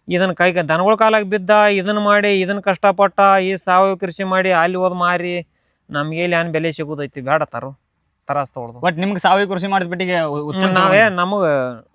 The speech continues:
Speaker 1: ನಮ್ಗ ಅದ್ರಾಗ ಅನುಭವ ಪೂರ್ತಿ ಆಗೈತ್ರಿ. ಎಲ್ಲ
Speaker 2: ಹ್ಮ್.
Speaker 1: ಸುಟ್ಟಿದ್ವಿ ನಾವ್ ಅದ್ರಾಗ. ಇಲ್ಲಿ ನೋಡ್ರಿ, ಈಗ ಹೆಂಡಿ ಸಗಣಿ.
Speaker 2: ಹ್ಮ್, ಹ್ಮ್.
Speaker 1: ಆಕಳ್ಗೋ-, ಆಕಳ್ದಟ್ಟ ಸಗಣಿ ಪೇವರ್ ತಕ್ಕೋತೀವಿ ಬೇರೆ.
Speaker 2: ಹಾ, ಹಾ.
Speaker 1: ಈ ಜಾಳ್ಗೆ ಚೀಲಗಳು ತುಂಬಿದ್ವಿ ಎಲ್ಲ ಈಗ.
Speaker 2: ಹಾ,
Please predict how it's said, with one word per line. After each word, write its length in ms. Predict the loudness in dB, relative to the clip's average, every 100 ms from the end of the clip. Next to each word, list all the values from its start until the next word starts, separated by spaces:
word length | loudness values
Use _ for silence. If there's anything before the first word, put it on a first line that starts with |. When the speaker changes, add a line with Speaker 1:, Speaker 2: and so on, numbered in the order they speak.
| _ _
Speaker 1:
ನಮ್ಗ 300 | -8 -6 0
ಅದ್ರಾಗ 280 | 0 2 0
ಅನುಭವ 260 | 0 -4 -4
ಪೂರ್ತಿ 340 | -4 -4 -2
ಆಗೈತ್ರಿ. 300 | -4 -4 -4
ಎಲ್ಲ 140 | -4 -4
Speaker 2:
ಹ್ಮ್. 80 |
Speaker 1:
ಸುಟ್ಟಿದ್ವಿ 360 | -6 -8 -6 -6
ನಾವ್ 140 | -4
ಅದ್ರಾಗ. 240 | -4 -6 -8 _ _ _ _ _ _ -10
ಇಲ್ಲಿ 100 | -6
ನೋಡ್ರಿ, 240 | -4 -4
ಈಗ 60 | -6
ಹೆಂಡಿ 200 | -6 -6
ಸಗಣಿ. 340 | -6 -6 -6 -8 _ _ _ _ _
Speaker 2:
ಹ್ಮ್, 120 | -8
ಹ್ಮ್. 140 | -6 -8 -2
Speaker 1:
ಆಕಳ್ಗೋ-, 500 | 0 0 -2 -4 -2 0 0 2
ಆಕಳ್ದಟ್ಟ 580 | 2 2 0 -2 -2 -2
ಸಗಣಿ 320 | -2 -2 -2
ಪೇವರ್ 320 | -2 0 0
ತಕ್ಕೋತೀವಿ 380 | -2 -6 -4 -2
ಬೇರೆ. 200 | 0 -2
Speaker 2:
ಹಾ, 300 | -4 -4 -4
ಹಾ. 120 | -4 -6
Speaker 1:
ಈ 100 | -6
ಜಾಳ್ಗೆ 340 | -2 0 0 -2
ಚೀಲಗಳು 320 | -2 0 -2
ತುಂಬಿದ್ವಿ 360 | -2 -2 0
ಎಲ್ಲ 160 | 2 4
ಈಗ. 160 | 2 -2
Speaker 2:
ಹಾ, 60 | -8